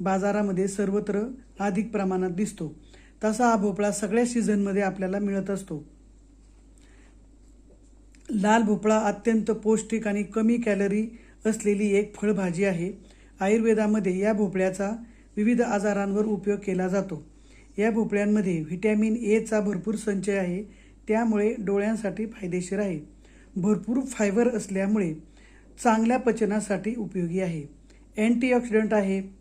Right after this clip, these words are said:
पोटॅशियम भरपूर असल्याने हृदयाचे कार्य निरोगी राहण्यास मदत होते. व्हिटॅमिन सी, बी कॉम्प्लेक्स असल्यामुळे रोगप्रतिकारक शक्ती वाढते. मधुमेह लोकांसाठी हा भोपळा फार उपयुक्त आहे, कारण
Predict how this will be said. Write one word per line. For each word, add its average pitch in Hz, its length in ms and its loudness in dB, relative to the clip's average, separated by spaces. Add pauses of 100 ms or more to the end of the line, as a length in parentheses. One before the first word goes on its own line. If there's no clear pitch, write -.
(340)
पोटॅशियम 226 580 2
भरपूर 214 360 0
असल्याने 214 340 2
हृदयाचे 214 560 0
कार्य 202 320 0
निरोगी 220 400 2
राहण्यास 196 420 0 (380)
मदत 233 320 2
होते. 160 320 -4 (600)
व्हिटॅमिन 226 460 4
सी, 226 540 0 (260)
बी 190 160 0
कॉम्प्लेक्स 214 580 0
असल्यामुळे 208 420 0
रोगप्रतिकारक 208 800 0
शक्ती 185 300 -4
वाढते. 175 440 -4 (460)
मधुमेह 240 500 6
लोकांसाठी 214 760 0
हा 208 160 -4
भोपळा 196 420 0
फार 196 120 -2
उपयुक्त 208 460 -2
आहे, 190 160 0
कारण 190 360 -2